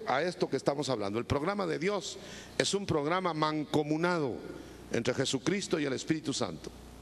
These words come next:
Y debemos saber nosotros lo que es el Espíritu Santo dentro de nosotros y lo que es Cristo dentro de nosotros. Esta ancianita me dijo, "Hermano, yo barría la iglesia, mi iglesia donde no creían en los dones del Espíritu,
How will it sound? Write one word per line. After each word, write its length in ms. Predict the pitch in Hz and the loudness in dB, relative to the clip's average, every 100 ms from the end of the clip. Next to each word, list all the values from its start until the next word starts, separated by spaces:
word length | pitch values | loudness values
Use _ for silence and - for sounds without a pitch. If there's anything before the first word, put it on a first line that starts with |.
| - - - - - - - - - - - - - | -18 -18 -18 -18 -18 -18 -18 -16 -16 -16 -16 -10 -4
Y 60 | |
debemos 360 | 113 147 208 190 | 0 0 0 0
saber 320 | 165 160 196 | 2 2 2
nosotros 480 | 190 160 190 185 165 | 2 2 2 2 2
lo 80 | 160 | 2
que 100 | 185 | 2
es 100 | 170 | 2
el 60 | |
Espíritu 340 | 160 - 180 165 | 0 0 0 2
Santo 300 | 165 175 170 | 2 2 0
dentro 200 | 156 151 | 0 0
de 60 | |
nosotros 520 | 147 - 110 - - - - - - - | 0 0 -2 -4 -12 -14 -16 -18 -18 -2
y 60 | 131 | 0
lo 160 | 127 | 2
que 80 | - | 2
es 100 | 151 | 2
Cristo 340 | - 175 - 151 | 2 2 2 0
dentro 240 | 143 143 | 2 0
de 60 | 127 | 0
nosotros. 460 | 120 107 - - | 0 -2 -2 -6
Esta 140 | - 151 | -2 0
ancianita 520 | 151 143 131 - 107 - - - - - | 0 0 -2 0 0 0 -12 -14 -8 -2
me 100 | 117 | 0
dijo, 200 | 127 143 | 2 0
"Hermano, 360 | 151 156 147 - - - | 2 0 -2 -6 -12 -2
yo 160 | 147 165 | 0 2
barría 340 | 151 156 147 | 0 0 0
la 100 | 147 | 0
iglesia, 440 | 127 139 127 113 | 0 0 0 0
mi 100 | 101 | 0
iglesia 380 | 107 120 135 131 | 0 0 0 0
donde 200 | 117 113 | 0 0
no 120 | 123 | 0
creían 400 | - 120 131 120 | 2 2 0 0
en 200 | 113 98 | -2 0
los 200 | 92 92 | 0 0
dones 260 | 107 139 147 | 2 2 2
del 100 | 139 | 0
Espíritu, 520 | 131 - 135 127 135 | 0 0 0 2 -2